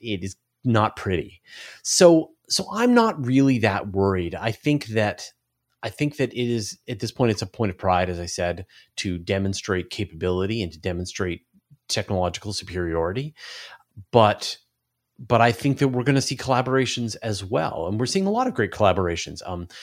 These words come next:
China has one of the best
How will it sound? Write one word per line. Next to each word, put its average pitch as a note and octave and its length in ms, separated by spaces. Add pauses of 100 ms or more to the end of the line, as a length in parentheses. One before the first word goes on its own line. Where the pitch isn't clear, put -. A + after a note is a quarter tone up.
(280)
China B2 400
has G2+ 600
one A2+ 320
of G2 120
the F#2+ 80
best G#2+ 680